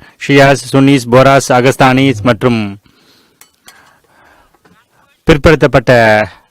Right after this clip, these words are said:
அ, பிரிவினர், இஸ்லாமியர்களில் பிற்படுத்தப்பட்ட பிரிவினர்களும் பெண்களும் இதில் இருக்கிறார்கள், நிபுணர்கள் இருக்கிறார்கள். ஆகவே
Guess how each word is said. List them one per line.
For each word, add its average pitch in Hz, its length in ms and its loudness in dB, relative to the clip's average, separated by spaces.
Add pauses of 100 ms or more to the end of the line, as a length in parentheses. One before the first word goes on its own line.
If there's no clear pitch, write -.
அ, 117 140 -6
பிரிவினர், 151 640 2 (260)
இஸ்லாமியர்களில் 135 640 0
பிற்படுத்தப்பட்ட 139 640 -2 (100)
பிரிவினர்களும் 135 680 0 (160)
பெண்களும் 143 680 2 (500)
இதில் 123 340 0
இருக்கிறார்கள், 139 720 2 (720)
நிபுணர்கள் 143 480 2
இருக்கிறார்கள். 131 680 0 (540)
ஆகவே 180 640 2